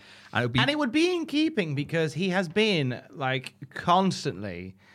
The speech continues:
Speaker 2: this sort of, "Ooh, am I a bad guy? Am I not?"
Speaker 1: Yeah.
Speaker 2: Since we started the Classic Nitro review, and it's doing my head in. So this would have been a perfect payoff.
Speaker 1: So, yeah, the, it was Hall, Nash, and Luger, potentially managed by Ted DiBiase, who,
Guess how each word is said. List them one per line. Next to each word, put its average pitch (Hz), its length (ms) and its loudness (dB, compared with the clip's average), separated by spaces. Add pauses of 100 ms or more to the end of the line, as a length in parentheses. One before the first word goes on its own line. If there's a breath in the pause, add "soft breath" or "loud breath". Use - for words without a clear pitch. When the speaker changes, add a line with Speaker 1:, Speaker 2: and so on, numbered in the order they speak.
(180 soft breath)
Speaker 2:
this 127 200 0
sort 120 240 -6
of, 117 260 -6
"Ooh, 156 420 0
am 143 180 0
I 156 100 0
a 160 60 0
bad 180 300 2
guy? 180 180 2
Am 175 180 0
I 185 120 6
not?" 185 420 6
Speaker 1:
Yeah. 139 220 4
Speaker 2:
Since 175 320 -4
we - 80 2
started 139 480 2
the 143 80 -2
Classic 135 340 -4
Nitro 123 380 -4
review, 107 280 -6
and 110 80 -8
it's 135 120 -8
doing 156 240 4
my 135 140 6
head 123 180 4
in. 107 140 -2 (180 loud breath)
So 156 100 0
this 190 180 6
would 214 120 4
have 180 60 2
been 160 100 4
a 139 40 2
perfect 139 500 4
payoff. 113 320 0 (340 soft breath)
Speaker 1:
So, 160 160 2
yeah, 160 320 4
the, 160 180 2
it 147 60 0
was 127 120 0
Hall, 175 380 4
Nash, 147 300 0
and 135 120 2
Luger, 139 460 0 (220)
potentially 160 500 2
managed 110 380 0
by 101 100 -8
Ted - 340 -6
DiBiase, 95 680 -6
who, 98 220 -4